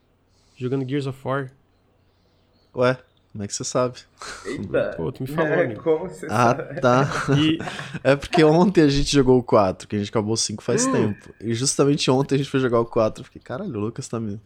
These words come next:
Speaker 1: É, não, eu vi,
Speaker 2: stalkeando, que
Speaker 1: a,
Speaker 2: isso?"
Speaker 1: a Raquel tweetou isso.
Speaker 2: <laughs> Ah, tá.
Speaker 1: É, eu tô te
Speaker 2: É,
Speaker 1: stalkeando
Speaker 2: não.
Speaker 1: no, no Xbox, eu vejo assim,
Speaker 2: Isso,
Speaker 1: tá
Speaker 2: é.
Speaker 1: agora.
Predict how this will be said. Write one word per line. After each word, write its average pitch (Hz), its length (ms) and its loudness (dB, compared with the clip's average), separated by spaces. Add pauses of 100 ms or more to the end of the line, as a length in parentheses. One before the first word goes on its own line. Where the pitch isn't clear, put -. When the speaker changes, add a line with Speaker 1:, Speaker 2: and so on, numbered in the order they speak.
(220)
Speaker 1:
É, 202 100 4
não, 226 180 6
eu 202 120 8
vi, 202 180 6
Speaker 2:
stalkeando, - 0 -
que - 60 8
Speaker 1:
a, 185 40 8
Speaker 2:
isso?" 180 180 6
Speaker 1:
a 147 260 8
Raquel 165 380 2
tweetou 180 340 -2
isso. 135 340 -2
Speaker 2:
<laughs> 127 320 -10
Ah, 107 540 0 (120)
tá. 95 260 0 (440)
Speaker 1:
É, 175 600 0
eu 190 40 2
tô 165 120 -2
te - 40 -4
Speaker 2:
É, - 20 -4
Speaker 1:
stalkeando - 500 2
Speaker 2:
não. 156 260 -2
Speaker 1:
no, 151 160 0
no 147 80 -6
Xbox, 127 340 -4
eu 120 80 -6
vejo 120 120 -6
assim, 117 160 -12
Speaker 2:
Isso, 117 540 4
Speaker 1:
tá 104 120 2
Speaker 2:
é. 95 60 -2
Speaker 1:
agora. 107 260 -12